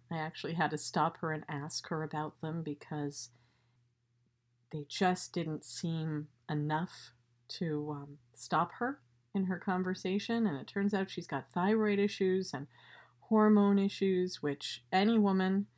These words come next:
who's ever had trouble with either of those things know that is not something to just skirt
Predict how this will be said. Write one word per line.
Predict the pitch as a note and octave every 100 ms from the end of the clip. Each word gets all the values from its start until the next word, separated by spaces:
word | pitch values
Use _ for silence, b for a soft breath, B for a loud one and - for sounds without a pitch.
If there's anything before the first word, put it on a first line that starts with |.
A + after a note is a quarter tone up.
| _
who's | - D#3 -
ever | F3+ F#3+ G#3+
had | G#3 G#3 G3+
trouble | - F#3 F#3 F3+
with | F3 F3+
either | F3 E3+ E3+
of |
those | E3 E3 E3+
things | - E3+ E3 -
know | E3+ D#3+
that | D#3 E3+ E3
is | D3 - -
not | E3 F3+ F3+ F3+ -
something | - E3+ E3 - D#3+ D3+ D3+
to | -
just | - D#3+ -
skirt | - D#3+ D#3